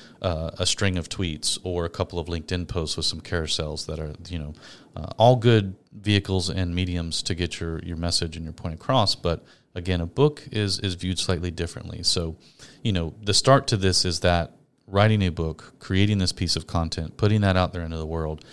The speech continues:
that really establishes you as a thought leader in the particular field or area that you're, you're hoping to establish yourself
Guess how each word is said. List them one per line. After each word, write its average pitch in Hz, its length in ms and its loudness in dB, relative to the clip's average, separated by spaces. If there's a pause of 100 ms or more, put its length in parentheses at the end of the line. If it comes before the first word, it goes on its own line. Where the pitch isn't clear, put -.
(320)
that 110 180 6
really 110 240 2
establishes 104 760 2
you 117 380 0 (360)
as 104 260 4
a 117 80 4
thought 113 280 2
leader 113 380 2
in 101 180 0
the 95 60 0
particular 101 460 -2
field 101 300 0
or 92 60 -4
area 95 260 2
that 90 260 -6
you're, 87 200 -2
you're 87 140 -4
hoping 90 300 -2
to 85 60 -2
establish 95 380 -4
yourself 120 400 -4